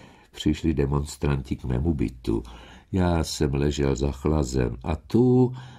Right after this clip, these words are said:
má žena sešla k demonstrantům na ulici a řekla jim, že ležím,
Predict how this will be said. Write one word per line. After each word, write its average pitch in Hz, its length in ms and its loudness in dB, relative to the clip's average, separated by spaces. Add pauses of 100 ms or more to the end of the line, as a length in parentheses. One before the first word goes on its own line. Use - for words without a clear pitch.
má 82 340 2
žena 90 520 2
sešla 80 840 -2
k 85 140 -10
demonstrantům 78 1160 -2
na 62 160 -2
ulici 71 720 0
a 95 100 0
řekla 107 400 0
jim, 98 240 2
že 71 180 0
ležím, 117 960 2